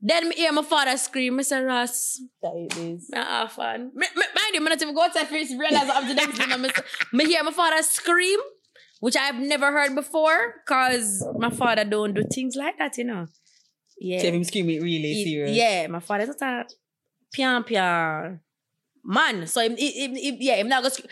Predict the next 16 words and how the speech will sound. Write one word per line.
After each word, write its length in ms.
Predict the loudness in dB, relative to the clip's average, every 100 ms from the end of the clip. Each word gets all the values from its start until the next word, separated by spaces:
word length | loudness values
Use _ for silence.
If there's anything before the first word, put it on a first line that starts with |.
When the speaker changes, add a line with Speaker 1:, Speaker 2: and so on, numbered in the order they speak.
| -6
Speaker 1:
my 80 | 0
father 220 | 2 4
don't 140 | 4 4
do 60 |
those 180 | 4 2
things 200 | 2 0
'cause 200 | 2 0 0
I 140 | -2
don't 260 | 2 0 0
think 200 | -4 -2
he 160 | -2
sees 340 | -2 -2 -2 0
those 220 | -2 -2
things 240 | -4 0
as 320 | 0 0 -4 -16 _ _ _
manly. 600 | -2 -2 -2 -6 -10 -12